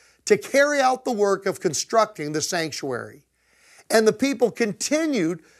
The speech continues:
to bring free will offerings morning after morning. Isn't this a wonderful thing?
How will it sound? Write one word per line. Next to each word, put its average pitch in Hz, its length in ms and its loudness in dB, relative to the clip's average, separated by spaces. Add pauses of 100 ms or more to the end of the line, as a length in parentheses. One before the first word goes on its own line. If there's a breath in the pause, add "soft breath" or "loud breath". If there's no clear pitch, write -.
(200 soft breath)
to 208 80 2
bring 220 240 4
free 277 320 -2
will 262 300 2
offerings 180 520 0
morning 196 880 0 (100)
after 202 460 -2
morning. 190 600 -4
Isn't 240 120 -8
this 247 160 -4
a 240 40 0
wonderful 226 360 0
thing? 220 220 0